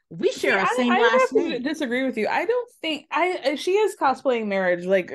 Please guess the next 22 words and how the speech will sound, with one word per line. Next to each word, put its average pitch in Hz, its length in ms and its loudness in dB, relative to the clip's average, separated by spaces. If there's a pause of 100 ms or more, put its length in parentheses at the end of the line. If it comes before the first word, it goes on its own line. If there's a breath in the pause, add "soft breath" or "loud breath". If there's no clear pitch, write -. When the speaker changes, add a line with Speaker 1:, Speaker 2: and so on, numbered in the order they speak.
Speaker 2:
this 254 200 0
thing 233 180 -4
with 208 120 -8
Silas, 190 420 -2
but, - 200 -6
like, 208 220 -2
I 254 100 -2
think 320 220 -10
her 311 100 -6
main 226 340 -6
issue 220 500 -6
is 156 540 -8 (460 loud breath)
'cause 285 160 -2
she 339 140 0
will 415 200 4
give 262 220 0
it 190 100 -2
to 170 120 -2
him 160 200 -2
behind 170 340 -4
closed 170 280 -2
doors. 135 500 -4